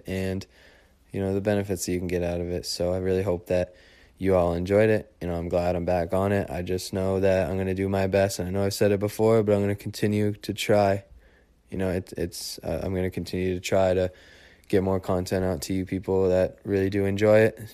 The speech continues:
because I know that you're benefiting from it, and I know I am too. And we're just in this life, this process of life, and just know that the good life is not a destination, that it's a process. Carl Rogers. So,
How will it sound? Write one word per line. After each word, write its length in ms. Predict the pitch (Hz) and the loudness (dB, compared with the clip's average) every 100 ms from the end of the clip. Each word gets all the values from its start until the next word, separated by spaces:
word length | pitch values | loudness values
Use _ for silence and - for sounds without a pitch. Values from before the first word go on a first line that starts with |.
| - - | -16 -10
because 460 | 104 101 95 95 - - - _ _ _ | -2 2 2 0 -10 -20 -20 _ _ _
I 140 | - 98 | -4 -2
know 160 | 98 | 0
that 80 | 101 | 0
you're 140 | 98 | 0
benefiting 480 | 92 98 98 85 92 | 0 -2 -2 -4 -6
from 220 | 107 78 | -8 -8
it, 120 | 82 - - | -8 -12 -10
and 140 | 87 | -6
I 80 | 87 | -4
know 160 | 90 | -4
I 200 | 87 92 | -2 -2
am 260 | 92 92 92 | -2 -4 -4
too. 360 | - 98 98 98 | -2 0 2 0
And 200 | 90 92 - _ _ _ _ _ _ _ _ - | -2 -6 -12 _ _ _ _ _ _ _ _ -4
we're 100 | 92 | -2
just 240 | 90 87 | -2 -2
in 140 | 95 95 | -2 0
this 200 | 95 - | -2 2
life, 320 | 95 95 - | 2 2 0
this 180 | 95 92 | -6 -2
process 420 | - 92 95 92 | 2 2 0 -2
of 140 | 92 95 | -2 2
life, 480 | 95 95 - - - | 4 2 -2 -12 -8
and 140 | 95 | -4
just 180 | 92 - | -4 -4
know 220 | 98 95 | -2 -2
that 380 | 95 95 98 - _ _ _ _ - _ - | 2 2 0 -4 _ _ _ _ -20 _ -8
the 100 | 98 | 0
good 180 | 104 | 2
life 300 | 98 104 101 | 4 4 2
is 140 | 95 95 | -4 -2
not 160 | 98 | 0
a 60 | 101 | 2
destination, 640 | 98 98 - 95 98 - 90 | 2 0 -2 -4 -4 -6 -6
that 260 | 87 80 - _ _ _ _ | -6 -8 -16 _ _ _ _
it's 160 | 92 90 | -10 -8
a 60 | |
process. 680 | - - - - - - - - - - | -4 -4 -4 -10 -10 -12 -12 -18 -20 -12
Carl 280 | - 85 85 | -4 -2 -2
Rogers. 540 | 78 - - - - - - - | -4 -8 -10 -12 -14 -18 -20 -12
So, 300 | - 67 | -10 -8